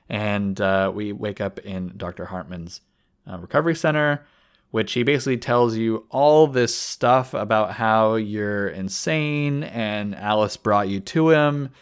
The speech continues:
and you're grieving and you need to just write. You just need to write. Um, please just write. One thing to mention is that Doctor Hartman specializes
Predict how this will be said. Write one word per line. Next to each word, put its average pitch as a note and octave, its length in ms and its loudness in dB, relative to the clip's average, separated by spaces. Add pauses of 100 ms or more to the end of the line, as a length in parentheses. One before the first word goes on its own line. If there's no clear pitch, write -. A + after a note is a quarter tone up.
(260)
and A2 480 -2
you're F#2 140 -4
grieving C3 1120 0
and G2+ 460 -4
you G2 80 -4
need G2+ 220 -2
to G2 60 -8
just G2 240 -6
write. B2 680 0
You G#2+ 160 -8
just A2+ 180 -8
need G#2+ 180 -4
to G2+ 120 -4
write. C3 640 0 (420)
Um, G#2 240 -2
please G2 300 -6
just - 260 -8
write. C3+ 480 0 (800)
One C#3+ 200 2
thing D#3+ 180 2
to D3 80 0
mention C3+ 340 -2
is A2+ 100 -6
that A2+ 180 0
Doctor B2 300 -2
Hartman B2+ 440 0
specializes C3 1500 2